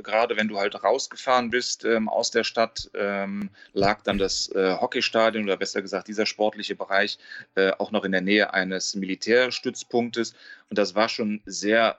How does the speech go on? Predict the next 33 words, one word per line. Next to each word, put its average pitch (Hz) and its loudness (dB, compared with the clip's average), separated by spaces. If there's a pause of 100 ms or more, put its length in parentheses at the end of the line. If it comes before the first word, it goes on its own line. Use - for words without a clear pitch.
(120)
ähm, 95 0 (460)
deutlich 104 0
zu - -8
sehen, 107 2
dass - -2
man 95 -2
da 98 4
auf 92 0
Sicherheit 95 -2
Wert 104 2
legt. 107 -2 (560)
Ähm, 110 0
ich 107 -8
glaube, 123 4
wenn 123 0
ich 107 -8
hier 143 0
bei 123 4
mir 127 0
in, 117 -10
in, 110 -6
in 104 -4
Deutschland 123 2
irgendwie 117 0
unterwegs 110 0
bin, 120 -2 (180)
nimmst 117 2
du 123 -8
vielleicht - 2 (140)
schneller 117 2
irgendwie 107 -6
so, 104 -6
so, 98 -10